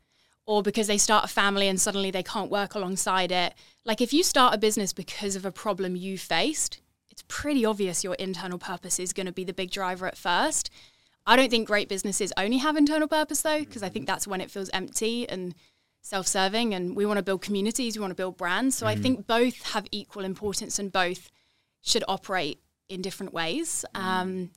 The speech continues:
Speaker 1: and I think if people are ever struggling to figure out what those two things are, I mean, action is the best source of clarity, right? You'll figure out what your purpose is pretty quickly by doing stuff that doesn't feel like it. So, you know,
Speaker 2: Yes.
Speaker 1: don't sit with a piece of paper,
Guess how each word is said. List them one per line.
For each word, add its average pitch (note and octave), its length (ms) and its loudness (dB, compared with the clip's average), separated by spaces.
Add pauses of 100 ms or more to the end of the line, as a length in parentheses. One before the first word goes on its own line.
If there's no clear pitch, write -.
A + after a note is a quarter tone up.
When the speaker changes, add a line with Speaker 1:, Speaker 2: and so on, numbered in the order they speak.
Speaker 1:
and G#3+ 100 -2
I G3+ 60 2
think B3 160 4
if C#4+ 80 2
people C4+ 240 4
are - 80 6
ever G#3+ 160 2
struggling G#3 520 4
to G3 100 -2
figure G3 180 -2
out F#3+ 140 2
what G#3 140 -4
those G3 180 -2
two G3+ 180 -4
things F#3 240 -6
are, A3 320 6
I F#3 60 -4
mean, F#3 180 -4
action - 380 -2
is F3+ 80 -8
the F3+ 100 -10
best F3 220 -2
source F3+ 200 -6
of F#3 60 -14
clarity, G3 420 -6
right? F3+ 300 0 (360)
You'll A3+ 140 4
figure B3+ 260 4
out A3 120 8
what G3+ 120 0
your F#3 80 -4
purpose G3 300 0
is F#3+ 120 -2
pretty F#3 220 -4
quickly G3+ 280 -6
by F3 160 0
doing F3 240 -4
stuff E3+ 300 -2
that C3+ 140 -8
doesn't F3 380 -4 (420)
feel E3 260 -4
like - 260 -8
it. - 220 -8
So, - 180 -4
you F#3+ 140 6
know, F#3 100 2
Speaker 2:
Yes. - 320 -4
Speaker 1:
don't F#3+ 200 -2
sit - 220 0
with F3 100 -8
a F3 40 -8
piece F#3 180 -6
of F#3 60 -12
paper, E3+ 460 -4